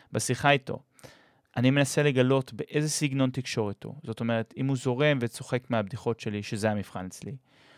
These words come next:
שהוא זורם ופתוח להצעות, ואם הוא לא צוחק, יכול להיות שהוא סגנון יותר אנליטי, של "תביא לי יותר נתונים, תן לי לעבד אותם, בעיקר אל תדבר כל כך הרבה". אצלי, המבחן הוא, אם הוא לא צוחק מהבדיחה הראשונה,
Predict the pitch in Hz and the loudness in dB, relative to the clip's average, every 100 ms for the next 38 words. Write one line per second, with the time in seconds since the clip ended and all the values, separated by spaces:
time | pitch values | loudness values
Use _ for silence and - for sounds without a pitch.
0 | _ - 120 104 123 131 123 117 - 117 | _ -6 -4 2 6 6 6 0 -2 -4
1 | - 104 - 104 101 - - 127 139 135 | -2 -6 -6 -8 -10 -12 -2 0 0 2
2 | 185 202 196 - 127 127 135 165 175 175 | 0 0 -4 -2 -2 -4 -2 0 0 -2
3 | 180 165 170 170 170 160 165 156 - 170 | -6 -6 -6 -4 -4 0 0 0 -2 0
4 | 175 185 - 101 - _ - - 127 123 | 2 2 -2 -10 -12 _ -8 -2 -2 0
5 | 113 104 143 170 165 160 170 156 156 151 | -2 0 2 2 0 0 0 2 2 0
6 | - - 139 151 156 143 139 131 - 131 | -4 -2 2 6 6 6 6 2 2 2
7 | 123 107 - 147 - 139 135 127 127 107 | 2 -2 2 2 4 2 2 0 -2 -4
8 | 107 104 92 131 _ _ - - _ _ | -6 -8 -8 -12 _ _ -20 -20 _ _
9 | - - 185 214 208 214 220 120 120 - | -8 -4 0 2 2 0 -2 -2 -2 0
10 | 160 170 156 147 143 131 _ _ 135 127 | 2 4 2 2 0 -2 _ _ 0 0
11 | 117 131 131 139 170 - 180 156 151 151 | 2 2 4 4 2 -2 -2 -2 0 0
12 | 139 135 147 135 127 120 113 139 | 0 -2 2 2 2 -2 -2 -2